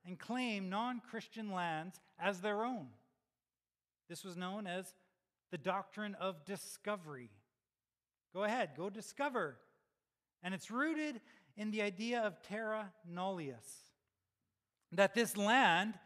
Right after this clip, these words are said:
that you're going to and discovering is empty, and it could just be taken by the settlers who come in.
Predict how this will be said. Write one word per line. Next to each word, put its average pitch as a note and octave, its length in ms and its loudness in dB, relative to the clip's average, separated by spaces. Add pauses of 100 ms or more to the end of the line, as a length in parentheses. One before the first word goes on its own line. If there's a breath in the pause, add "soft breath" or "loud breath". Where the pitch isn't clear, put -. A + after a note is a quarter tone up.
(540 loud breath)
that E3+ 180 -10
you're G3+ 80 -2
going G#3 320 0
to G#3 160 -2
and F#3 100 -2
discovering A3 540 0
is F#3 180 -2
empty, G3 680 0 (360)
and G3+ 100 -2
it G#3 160 -6
could B3 140 -2
just C4 220 -6
be C#4 180 2
taken G3 720 2 (1000)
by G3 140 2
the F#3 100 0
settlers G3+ 540 -2
who G#3 120 -10
come F#3 300 -6
in. D3+ 340 -8